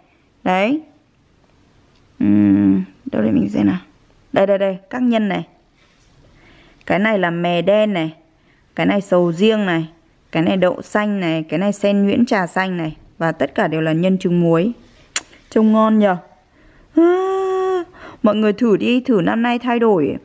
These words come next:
Ăn bánh trung thu, à, với mẫu mã như thế này đi.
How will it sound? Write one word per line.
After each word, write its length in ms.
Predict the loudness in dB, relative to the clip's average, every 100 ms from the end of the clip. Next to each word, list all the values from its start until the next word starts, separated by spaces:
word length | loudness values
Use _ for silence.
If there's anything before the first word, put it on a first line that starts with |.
| -18 -20 -14 -6
Ăn 220 | -2 -2
bánh 180 | -2 -2
trung 200 | -2 0
thu, 380 | 2 2 2 0 -10 -18 -4
à, 240 | 0 0
với 260 | 0 2 4
mẫu 340 | 6 6 4
mã 340 | 0 0 0 0
như 160 | 0
thế 120 | 0
này 200 | -2 -4
đi. 280 | -2 -4 -4